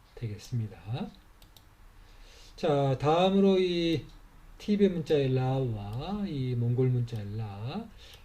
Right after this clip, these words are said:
한자로 라비지만 라로 읽으시면 되겠습니다. 그리고 자, 이렇게 이 만주 문자로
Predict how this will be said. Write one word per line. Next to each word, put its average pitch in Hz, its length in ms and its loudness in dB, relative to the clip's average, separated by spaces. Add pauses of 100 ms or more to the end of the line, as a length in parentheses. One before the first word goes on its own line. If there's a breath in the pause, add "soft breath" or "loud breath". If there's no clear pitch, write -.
한자로 180 640 2
라비지만 135 680 0
라로 143 280 6
읽으시면 117 380 -2
되겠습니다. 110 440 -6
그리고 113 680 -4 (720 loud breath)
자, 120 480 -2
이렇게 139 300 -2
이 131 380 0
만주 147 420 -2
문자로 131 540 -2